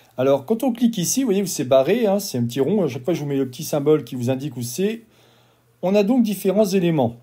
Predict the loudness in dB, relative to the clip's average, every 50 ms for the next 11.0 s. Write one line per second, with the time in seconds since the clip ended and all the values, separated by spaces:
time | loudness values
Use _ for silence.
0 | _ -4 0 2 2 0 0 -6 _ -20 _ -14 -12 -6 -2 0 2 2 0 0
1 | -2 0 0 0 0 0 -2 -4 -2 -2 -2 0 0 -2 0 -2 -4 -4 -4 -6
2 | -2 0 2 2 2 4 4 2 2 2 -2 -4 -4 -6 -6 -4 -4 -4 -4 -4
3 | -10 -10 -6 -2 0 0 0 0 -2 -4 _ _ _ _ _ -20 -12 -10 -8 -6
4 | -4 -2 0 0 -2 -2 -2 -2 0 2 2 4 2 0 -2 -4 -6 -6 -4 -4
5 | -4 -6 -8 -12 -12 -12 -12 -10 -6 -4 -2 -2 -2 -4 -4 -10 -8 -6 -6 -6
6 | -4 -2 -2 -2 -2 -4 -8 -20 -20 -20 _ _ _ _ _ _ -4 -2 -2 0
7 | 2 2 0 0 0 -2 -4 -2 0 0 0 0 -2 -4 -6 -6 -6 -4 -4 -2
8 | 0 0 0 0 -2 -4 -2 -2 -4 -4 -2 0 0 0 0 0 -2 -2 -2 -2
9 | -2 -2 -2 -2 -4 -6 -8 -20 _ _ _ _ -12 -12 -8 -2 2 2 2 2
10 | 2 0 0 0 0 -2 -2 0 0 0 2 0 0 -2 -2 -2 -2 -2 -2 -6